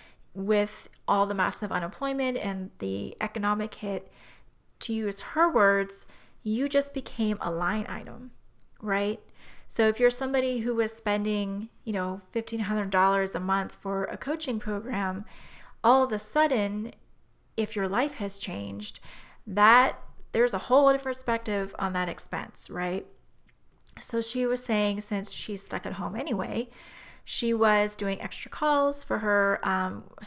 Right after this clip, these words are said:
she had a program going on at that time. I forget the name. Just seeing how could she help, right? What are your needs, guys? Tell me where you're at.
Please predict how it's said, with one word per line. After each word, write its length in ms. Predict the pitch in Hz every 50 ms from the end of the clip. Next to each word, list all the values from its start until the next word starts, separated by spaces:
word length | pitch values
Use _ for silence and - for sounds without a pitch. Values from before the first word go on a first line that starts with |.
| - -
she 140 | - - 247
had 80 | 240 220
a 40 |
program 480 | 220 - - 220 214 214 220 226 233 233
going 200 | 226 233 240 233
on 160 | 226 226 226
at 120 | 226 233 -
that 120 | 226 -
time. 340 | - - 233 233 226 226 226
I 60 | 226
forget 320 | - - 214 214 214 208
the 80 | - 214
name. 320 | 214 220 214 214 214 214 220 - - - - - - - - - - -
Just 400 | 240 226 226 - - - - -
seeing 540 | - - 254 262 254 247 247 240 240 233 - - - - - -
how 180 | - - 247 240
could 200 | 240 - 262 -
she 140 | - - -
help, 400 | - - - - - - - - - - - -
right? 300 | 214 208 208 214 208 - - -
What 240 | 208 208 226 233 233
are 60 | 240
your 460 | 233 233 233 226 220 220 220 220 214 - -
needs, 400 | 202 214 214 220 220 220 - -
guys? 500 | - 190 196 190 190 190 190 196 196 -
Tell 200 | - - 220 214
me 120 | 220 220
where 160 | 220 214 202
you're 220 | 202 196 202 - -
at. 380 | 240 247 240 240 240 - -